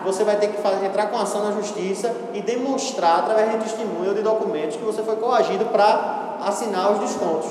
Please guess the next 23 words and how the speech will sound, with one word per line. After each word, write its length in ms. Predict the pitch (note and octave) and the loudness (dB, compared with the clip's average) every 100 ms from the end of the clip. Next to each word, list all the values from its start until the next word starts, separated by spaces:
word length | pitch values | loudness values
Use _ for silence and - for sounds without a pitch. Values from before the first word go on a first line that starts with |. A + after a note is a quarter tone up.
| - | 0
Eu 160 | A3 A#3+ | 4 6
não 340 | D#4 F4+ - | 8 8 8
presumo, 1160 | D#4 D#4+ C#4 - G#3+ A3+ A#3+ D#4+ - - - - | 8 10 8 6 4 4 4 2 2 -2 -4 -4
não 220 | A3+ D4 | 0 0
presumo 920 | - C#4+ G3+ F3+ F3+ G3+ B3 - - - | 4 4 4 2 0 2 0 -2 -4 2
coação 400 | A3+ G#3+ - G3 | 6 6 6 0
nessa 220 | G3+ G#3 | -2 -2
situação. 400 | G3+ A3+ G#3+ - | -2 -2 -2 -4
Tá 200 | - A#3+ | 0 4
errado 360 | C4+ A3+ G#3 G3 | 6 8 6 4
o 40 | |
T 100 | G3+ | 2
S 120 | F#3+ | 0
T, 100 | - C#3 A2+ - - - - - - - - - A2 | 0 0 0 -4 -8 -8 -10 -12 -12 -14 -14 -14 -10
mas 200 | A2+ A#2+ | -8 -2
é 100 | B2 | -2
o 40 | |
entendimento 420 | B2 B2 A#2+ A#2 | -2 -4 -4 -4
da 80 | C#3+ | -4
sua. 200 | - - - - - - - - | -6 -8 -10 -12 -14 -14 -12 2
É 120 | G3+ | 4
inválida 840 | D4 C4+ F3+ F#3 A3 C#4 C#4+ A3+ F#3 | 6 4 2 4 6 6 6 6 6
a 280 | E3+ F3 | 6 4